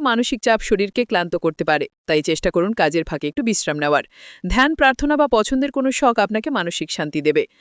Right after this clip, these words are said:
মঙ্গলবার ভ্রমণের যোগও রয়েছে, বিশেষ করে যারা কর্মসূত্রে বাইরে বেরোতে চান, তাদের জন্য দিনটি উপকারী হবে। লটারির ক্ষেত্রে ভাগ্য আপনাদিকে কিছুটা হলেও ঝুঁকবে। ছোট কোনো লটারিতে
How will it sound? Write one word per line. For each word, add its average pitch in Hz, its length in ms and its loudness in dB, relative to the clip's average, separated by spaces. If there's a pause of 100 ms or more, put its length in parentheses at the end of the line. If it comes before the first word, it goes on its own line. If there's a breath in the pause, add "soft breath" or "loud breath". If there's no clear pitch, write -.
(280 loud breath)
মঙ্গলবার 277 520 6
ভ্রমণের 233 480 0
যোগও 180 260 4
রয়েছে, 151 300 4 (340 soft breath)
বিশেষ 254 380 2
করে 196 220 4 (320 soft breath)
যারা 214 240 4 (100)
কর্মসূত্রে 285 640 2
বাইরে 208 260 4
বেরোতে 185 320 2
চান, 185 200 0 (100)
তাদের 175 300 2
জন্য 165 200 -4
দিনটি 151 300 -4
উপকারী 147 380 -2
হবে। 147 240 0 (400 soft breath)
লটারির 311 480 6
ক্ষেত্রে 349 300 -2
ভাগ্য 277 320 2
আপনাদিকে 311 440 2
কিছুটা 311 320 0
হলেও 302 220 2
ঝুঁকবে। 226 380 0 (200)
ছোট 233 220 0
কোনো 220 220 -2
লটারিতে 170 460 2